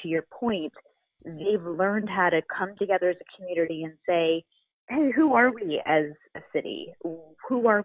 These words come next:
we as a government? What solutions do we really want to collectively solve together? And what solutions do we want to discover that may be unique to our own department, but we can leverage the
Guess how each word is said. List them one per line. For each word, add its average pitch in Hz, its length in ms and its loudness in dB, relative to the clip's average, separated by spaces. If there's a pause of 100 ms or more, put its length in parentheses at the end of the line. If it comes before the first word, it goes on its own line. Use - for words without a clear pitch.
we 190 160 0
as 165 120 0
a 151 120 -10
government? 143 520 -6 (260)
What 208 220 6 (420)
solutions 175 580 0 (160)
do 156 360 -2 (340)
we 185 180 2
really 180 360 2
want 165 240 -2
to 160 40 -2
collectively 160 800 -4
solve 151 340 2
together? 202 520 2 (380)
And 196 220 0 (140)
what 175 460 2 (160)
solutions 190 640 -4 (260)
do 185 100 0
we 175 120 -6
want 170 240 -8
to 160 140 -6
discover 175 520 0
that 202 240 0
may 180 80 2
be 180 160 -8 (240)
unique 349 140 -10 (100)
to - 60 -4
our 156 280 2
own 175 320 -10
department, - 1000 -4 (720)
but 170 180 0
we 208 100 2
can 170 280 -4
leverage 170 340 0 (140)
the 165 80 0